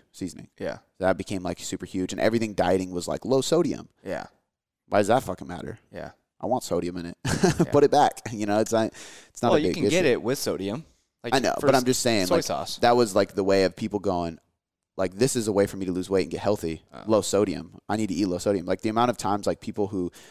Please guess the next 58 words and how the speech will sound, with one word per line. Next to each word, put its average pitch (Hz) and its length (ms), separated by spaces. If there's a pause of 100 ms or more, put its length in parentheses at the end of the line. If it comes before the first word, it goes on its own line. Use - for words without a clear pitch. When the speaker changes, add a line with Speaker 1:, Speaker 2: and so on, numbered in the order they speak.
Speaker 1:
are 113 100
gen 127 200
pop 101 240
that - 80
don't, 92 180
like, 85 160
live 85 220
in 85 100
this 87 120
shit, 67 160
like 78 140
I 85 100
do, 87 140
have 87 140
asked 87 280
me, 92 80
like, 87 240 (280)
"Well, 104 80
I'm 113 60
trying 151 180
to 139 60
go 135 80
on 127 100
a 113 40
diet 104 260
and, 92 80
like, 95 160
watch 98 240
my 90 60
sodium." 87 580
I'm 107 80
like, 107 160
"No, 165 160
don't 123 160
do 113 120
that. 117 260
Like, 107 180
watch - 220
your - 100
calories." - 720
Speaker 2:
Yeah. - 300
Speaker 1:
Like, 92 180 (360)
that's - 160
gonna 107 140
help 104 160
you 87 60
lose 90 180
weight. 101 320
Sodium 117 360
is 98 80
just 104 160
gonna 95 120
make 95 140
your - 60
food 101 200
taste - 280
shitty. 85 300
Speaker 2:
Yeah. 60 200